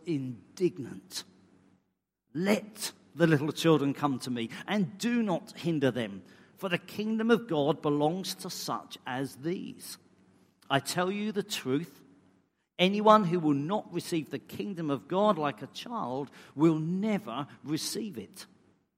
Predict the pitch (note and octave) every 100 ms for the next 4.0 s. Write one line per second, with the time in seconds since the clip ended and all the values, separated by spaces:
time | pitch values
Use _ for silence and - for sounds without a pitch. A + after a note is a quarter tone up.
0 | _ _ _ - D3+ D3 - F#3 F#3+ F#3
1 | - E3+ F3 D3+ C#3 C#3 B2+ B2+ A#2+ G2
2 | F2+ - - _ _ _ _ _ - G3
3 | D#3+ - G3+ G#3+ A3 D3+ C3 A2+ A2+ C#3+